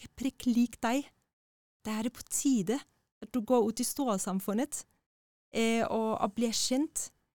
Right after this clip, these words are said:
med, med noen som kan utfordre deg. Eh, så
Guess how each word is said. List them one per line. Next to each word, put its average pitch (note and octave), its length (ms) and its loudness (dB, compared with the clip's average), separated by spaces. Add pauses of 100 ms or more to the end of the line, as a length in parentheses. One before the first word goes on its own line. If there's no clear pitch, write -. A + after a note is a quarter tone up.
(200)
med, A#3+ 540 2
med B3 220 4
noen B3+ 260 4
som B3 160 -2
kan B3+ 180 -2
utfordre D#3+ 640 -6
deg. C4 180 -4 (1500)
Eh, A3+ 240 2
så - 160 -2